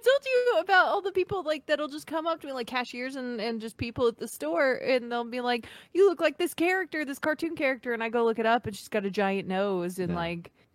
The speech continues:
Speaker 2: it's basically
Speaker 1: bangs,
Speaker 2: that.
Speaker 1: and it, every time it's, like, a different one, but they all have the same template. It's all Big Nose Pixar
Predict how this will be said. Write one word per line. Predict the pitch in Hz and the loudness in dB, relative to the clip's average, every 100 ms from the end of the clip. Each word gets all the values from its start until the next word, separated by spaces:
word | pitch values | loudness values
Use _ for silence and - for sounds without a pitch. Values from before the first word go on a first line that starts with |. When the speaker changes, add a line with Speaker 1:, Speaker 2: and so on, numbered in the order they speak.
| _ | _
Speaker 2:
it's | 180 | 0
basically | 190 190 170 170 | 2 2 -2 -6
Speaker 1:
bangs, | 175 165 | -8 -6
Speaker 2:
that. | 170 | -4
Speaker 1:
and | 196 | -4
it, | 196 - | -4 0
every | 214 214 214 | 0 2 0
time | 208 196 | 0 0
it's, | 190 | -2
like, | 196 | -4
a | 170 | -4
different | 190 190 185 165 | -4 -4 -4 -2
one, | 185 175 165 190 _ _ _ - | -2 -2 -6 -12 _ _ _ -16
but | 190 | -4
they | 180 | 0
all | 175 | 2
have | 208 180 | 2 -2
the | 190 | -4
same | 185 170 | -6 -4
template. | 220 202 175 165 | -4 -4 -4 -6
It's | - | -4
all | 160 156 165 | -4 -4 -8
Big | 165 | -6
Nose | 165 165 165 | -4 -4 -4
Pixar | 170 - 160 143 143 | -10 -8 -8 -6 -10